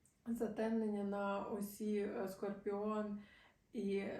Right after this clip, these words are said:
Телець вже завершується. Це були затемнення на осі четвертого і десятого будинку. А четвертий дім — це дім нерухомості, це дім місця, де ми проживаємо. І по місячному затемненню може бути так, що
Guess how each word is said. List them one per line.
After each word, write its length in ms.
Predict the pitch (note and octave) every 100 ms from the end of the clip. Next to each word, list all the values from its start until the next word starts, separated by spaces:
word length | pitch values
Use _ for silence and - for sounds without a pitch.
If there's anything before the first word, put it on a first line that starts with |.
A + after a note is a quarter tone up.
| G3+
Телець 400 | - G3+ C4 B3
вже 200 | - G#3+
завершується. 1000 | A3 A3 G3+ F#3 F#3 - G#3+ A#3 - A#3
Це 200 | A3+ A3+
були 500 | G#3+ G#3+ G#3 G#3+ G#3+
затемнення 640 | G3+ G3 G#3 A3 A3 G#3 G3+
на 140 | F#3+
осі 340 | F#3+ G3 A#3+ A3+
четвертого 580 | - - G3+ G#3 G3+
і 40 | F#3+
десятого 560 | F#3+ - G3 G3 G#3
будинку. 540 | G3 G3 F#3 F3+ - - - - - - -
А 100 | F#3+
четвертий 680 | F#3+ - G#3+ C#4 C#4+ A3 G#3+
дім — 560 | F#3 A3+ B3 D#4 C#4+ D4 - - - - - _ _ -
це 280 | - A#3 A#3
дім 500 | G3+ A3+ B3 A#3+ A#3 A3
нерухомості, 880 | A3+ A#3 - C#4 C4+ G#3+ G3+ A3 F#3+
це 180 | -
дім 240 | G3+ G#3+ A3
місця, 460 | G#3+ C#4+ - -
де 220 | F#3 A3 A#3+
ми 300 | A#3 A3 G#3 -
проживаємо. 760 | A3 A3+ A3 G#3 F#3+ F3+ - -
І 80 |
по 140 | G#3+ A3
місячному 720 | A3+ C4+ - - A3+ G#3+ G#3
затемненню 760 | G3+ G3+ C#4+ D#4 D4 A3 G3
може 280 | F#3+ A3 A3
бути 280 | G#3 G#3 G#3+
так, 320 | G#3 A#3+ C4
що 400 | - - A3 G#3